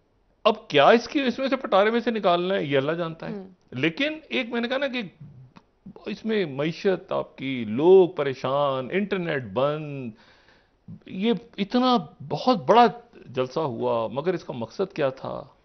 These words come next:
Speaker 1: वो ज-, वो आ-, आगे वो पोस्टपोन हो गया, वो कह रहे हफ्ते बाद, लेकिन वो चौदह मई का फैसला अपनी जगह बरकरार है। चौदह मई गुजर गई, इंतकाल हो गया। उन्होंने कहा, आ-, आइन का, उन्होंने कहा, "आप दोबारा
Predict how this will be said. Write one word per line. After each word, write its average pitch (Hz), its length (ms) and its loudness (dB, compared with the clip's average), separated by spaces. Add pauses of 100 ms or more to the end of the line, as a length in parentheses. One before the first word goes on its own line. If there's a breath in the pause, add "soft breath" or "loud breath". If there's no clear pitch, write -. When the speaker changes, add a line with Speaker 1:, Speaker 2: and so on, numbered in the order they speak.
(220)
Speaker 1:
वो 139 80 -2
ज-, - 80 -8
वो 113 400 -4
आ-, 110 140 0 (100)
आगे 120 300 0
वो 92 160 -8
पोस्टपोन 104 360 -8
हो 190 80 -4
गया, 202 160 -8 (240)
वो 107 100 -10
कह 110 80 -10
रहे 107 340 -14
हफ्ते 160 200 -6
बाद, 185 240 4
लेकिन 175 320 0 (460 soft breath)
वो 269 40 -6
चौदह 220 320 4
मई 196 140 2
का - 100 -2
फैसला 110 340 -4
अपनी 147 160 -10
जगह 143 160 -4
बरकरार 156 380 -2
है। 190 60 -2
चौदह 190 300 2
मई 135 80 -2
गुजर 117 280 -2
गई, 190 300 0
इंतकाल 156 540 0
हो 165 120 -2
गया। 160 120 -2
उन्होंने 143 180 -4
कहा, 123 120 0
आ-, - 640 -4
आइन 143 160 -2
का, 160 220 2
उन्होंने - 680 -8
कहा, 156 100 6
"आप 151 60 8
दोबारा 135 500 4